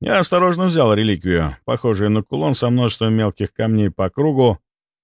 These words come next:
и огромным синим камнем в центре. От мощной магической ауры даже дух захватило. Я поднёс амулет глазам,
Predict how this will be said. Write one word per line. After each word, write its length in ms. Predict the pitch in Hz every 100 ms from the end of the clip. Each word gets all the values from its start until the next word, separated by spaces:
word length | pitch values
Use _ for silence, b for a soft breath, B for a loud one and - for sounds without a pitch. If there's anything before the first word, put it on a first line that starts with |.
| _
и 80 | -
огромным 540 | 180 131 139 147 147 135
синим 360 | - 120 120
камнем 440 | - 110 104 107 107
в 40 |
центре. 540 | - 92 80 80 67 - _ _ _ _ _ _ -
От 200 | 113 -
мощной 420 | 131 143 - 170
магической 640 | 165 151 147 147 135 156
ауры 340 | 143 127 135 139
даже 280 | 123 120 131
дух 280 | 110 85
захватило. 680 | 82 - 107 98 90 76 64 - _ _ _ _ -
Я 140 | 180
поднёс 440 | 143 127 123 113 -
амулет 400 | 120 110 98 87
глазам, 560 | 92 92 110 175 165